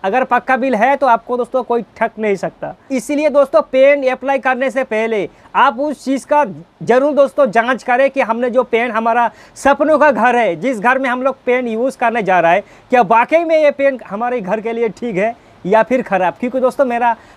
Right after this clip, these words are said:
आज इस वीडियो बनाने का यही मकसद है कि बहुत जगह में हमारा कंप्लेंट भी आ चुका है कि इस जगह में दोस्तों हमारा पेन उतना ड्यूरेबिलिटी नहीं है, क्योंकि हर एक पेन का भैया लाइफ होता है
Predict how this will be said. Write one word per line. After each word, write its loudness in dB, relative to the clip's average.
आज 4
इस 0
वीडियो 2
बनाने -2
का 0
यही 2
मकसद -6
है 2
कि -8
बहुत -2
जगह -2
में -4
हमारा -2
कंप्लेंट 0
भी -4
आ 2
चुका -2
है 2
कि 4
इस 4
जगह 2
में 0
दोस्तों 0
हमारा -2
पेन 0
उतना -4
ड्यूरेबिलिटी 2
नहीं -2
है, -10
क्योंकि 0
हर 2
एक 0
पेन 0
का 4
भैया 2
लाइफ 2
होता 0
है -4